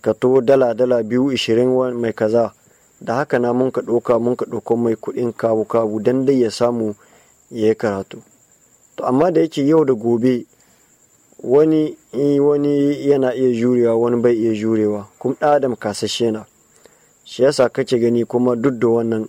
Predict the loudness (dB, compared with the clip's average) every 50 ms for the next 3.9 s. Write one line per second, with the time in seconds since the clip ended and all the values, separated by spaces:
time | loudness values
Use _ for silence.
0 | -10 -12 -6 -2 0 2 2 2 0 -2 -2 -4 -4 -8 -10 _ _ _ _ _
1 | _ _ _ _ _ -20 -18 -16 -16 -14 -12 -6 0 0 2 2 2 2 0 0
2 | -2 -4 -6 -6 -6 -6 -6 -8 -8 -10 -12 -18 _ _ _ _ _ -6 -4 -2
3 | 0 0 0 -2 -4 -8 -8 -6 -4 -2 -2 -4 -4 -6 -10 -10 -12 -12